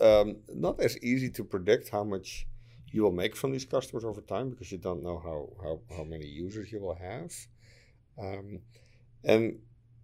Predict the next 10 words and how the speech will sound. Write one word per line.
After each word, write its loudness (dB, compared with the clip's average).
if 4
your 2
product 2
is 0
consuming 0
resources 0
that 0
are -2
not -2
dependent -4